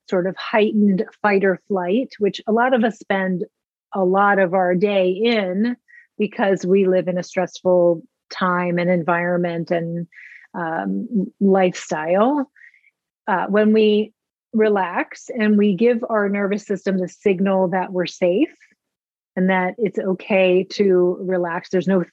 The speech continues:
threat of our safety, then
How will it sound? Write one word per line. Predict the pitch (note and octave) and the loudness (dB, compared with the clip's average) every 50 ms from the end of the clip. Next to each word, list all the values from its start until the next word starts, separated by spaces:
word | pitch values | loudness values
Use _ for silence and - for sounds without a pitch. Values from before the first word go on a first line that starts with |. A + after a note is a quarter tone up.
| _ - | _ -4
threat | G#3 F3+ F3+ G3 F#3 F#3+ - - | -2 0 0 0 0 0 -4 -4
of | G#3+ G3 F3 D#3+ - | -4 -4 -4 -4 -8
our | - G3 F3+ F3 F3 F3 E3+ E3+ | -6 -4 -2 -2 0 0 -2 -4
safety, | - - - G3 F#3 F#3 F3 _ _ - F#3+ F3+ G#3 B3+ D4+ D4+ - _ _ _ _ _ _ _ _ _ _ _ _ - | -6 -4 0 2 2 2 0 _ _ -4 -2 0 2 2 2 0 -2 _ _ _ _ _ _ _ _ _ _ _ _ -2
then | A#3+ G3 F3 A#3 A#3 A#3+ A#3+ A#3+ A#3 A#3 A#3 A#3 A3+ | -2 0 2 2 2 2 2 4 4 4 2 2 -2